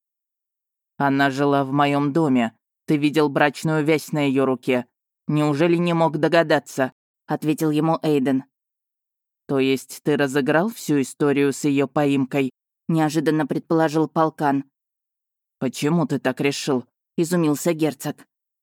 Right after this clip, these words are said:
"Потому что все выглядит так, будто ты изначально хотел сделать ее женой", — взмахнул руками оборотень. "Я чувствую себя идиотом", —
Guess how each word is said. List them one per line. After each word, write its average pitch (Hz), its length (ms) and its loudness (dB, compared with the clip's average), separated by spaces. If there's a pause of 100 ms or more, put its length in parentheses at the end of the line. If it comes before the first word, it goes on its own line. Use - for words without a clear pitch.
(500)
"Потому 139 400 0
что 147 200 -4
все 165 260 -2
выглядит 151 580 0
так, 175 240 0
будто 147 320 -2
ты 156 200 2
изначально 156 600 0
хотел 147 360 -2
сделать 139 480 -2
ее 147 160 2
женой", — 147 440 0 (380)
взмахнул 160 560 0
руками 156 420 0
оборотень. 147 640 -2 (520)
"Я 147 240 0
чувствую 160 440 -2
себя 160 400 2
идиотом", — 147 640 0